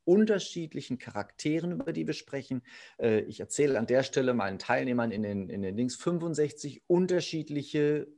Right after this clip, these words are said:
also wenn's gut läuft und wir haben unterschiedliche drin, äh, unterschiedliche Teilnehmer drin, fünfundsechzig unterschiedliche Geschichten zu ihrer eigenen Persönlichkeit. Und was entsteht dadurch? Die Menschen verstehen sich am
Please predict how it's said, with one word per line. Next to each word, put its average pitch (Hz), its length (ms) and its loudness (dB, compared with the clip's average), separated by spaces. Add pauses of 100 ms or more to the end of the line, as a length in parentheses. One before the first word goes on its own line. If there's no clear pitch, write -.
(180)
also 92 120 -12
wenn's 95 160 -8
gut 147 180 -4
läuft 135 200 4
und 107 80 -6
wir 101 60 -2
haben 107 120 0
unterschiedliche 110 600 -2
drin, 139 320 -2 (460)
äh, 113 480 4 (180)
unterschiedliche 110 480 -6
Teilnehmer 135 540 4
drin, 120 300 2
fünfundsechzig 151 680 0
unterschiedliche 156 640 0
Geschichten 165 580 -4
zu - 180 -6
ihrer 156 540 2
eigenen 131 460 4
Persönlichkeit. 127 960 -2 (1600)
Und 156 120 2
was 170 120 8
entsteht 135 460 2
dadurch? 170 580 -2 (1300)
Die 127 80 2
Menschen 147 320 4
verstehen 226 640 4
sich 190 200 2
am 120 100 2